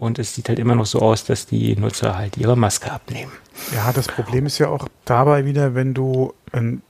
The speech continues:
Speaker 2: sicheren, langen, nicht gut sich daran erinnern oder zu erinnernden Code nimmst, äh, hallo,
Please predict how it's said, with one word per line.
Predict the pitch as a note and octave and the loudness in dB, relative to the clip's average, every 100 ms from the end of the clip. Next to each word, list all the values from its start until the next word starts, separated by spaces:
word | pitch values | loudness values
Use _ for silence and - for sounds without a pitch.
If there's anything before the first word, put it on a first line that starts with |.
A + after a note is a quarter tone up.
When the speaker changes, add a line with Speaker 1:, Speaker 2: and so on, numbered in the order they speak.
| _ | _
Speaker 2:
sicheren, | B2 A2 C#3+ D#3 D#3+ C3+ B2+ B2+ - _ _ _ - | -10 -4 -2 2 4 4 2 0 -6 _ _ _ -8
langen, | A#2 A2+ A2+ C#3 C3 B2 A#2 - _ _ _ _ _ _ _ - | -2 2 4 4 2 2 -2 -6 _ _ _ _ _ _ _ -2
nicht | B2+ C#3 - - | 0 0 -4 -6
gut | C#3+ C#3+ - - - | -4 -4 -10 -20 -20
sich | - - A#2 B2 | -20 -14 -6 -4
daran | - A#2+ B2 B2 | 2 4 4 4
erinnern | A#2 A2+ C3+ C3+ A#2+ - | 0 0 2 2 0 -4
oder | A2 A2 | -2 -2
zu | - | 2
erinnernden | C3 A#2+ B2+ A#2 G#2+ | 4 4 2 0 -2
Code | G2+ B2+ C#3 | -4 -4 -2
nimmst, | G2+ A2+ - - | -4 -4 -6 -4
äh, | A2 A2 G#2+ - _ | -4 -4 -6 -10 _
hallo, | - G2+ A#2 | -6 -4 -4